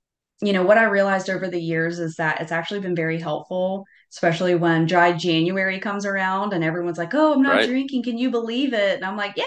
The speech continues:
Speaker 1: I've been sober for ten years." And it opens up this conversation where I can tell them, you know, most of them don't remember or care and still get me wine for Christmas, and that's okay too.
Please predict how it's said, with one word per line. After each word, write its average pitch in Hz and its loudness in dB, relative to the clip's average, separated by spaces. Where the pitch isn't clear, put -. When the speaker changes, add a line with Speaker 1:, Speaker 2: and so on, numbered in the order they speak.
Speaker 1:
I've 269 -2
been 330 -2
sober 381 -6
for 254 -4
ten 185 -4
years." 151 -8
And 220 2
it 214 0
opens 240 6
up 214 6
this 214 -2
conversation 190 -2
where 180 0
I 175 2
can 175 -4
tell 175 -2
them, 160 -2
you 220 -2
know, 294 -6
most 262 6
of 330 0
them 311 4
don't 285 2
remember 269 -2
or 240 -2
care 269 -4
and 214 -8
still 233 -4
get 233 -2
me 233 -2
wine 214 -2
for 214 -8
Christmas, 220 -6
and 190 -2
that's 160 2
okay 208 -2
too. 202 -4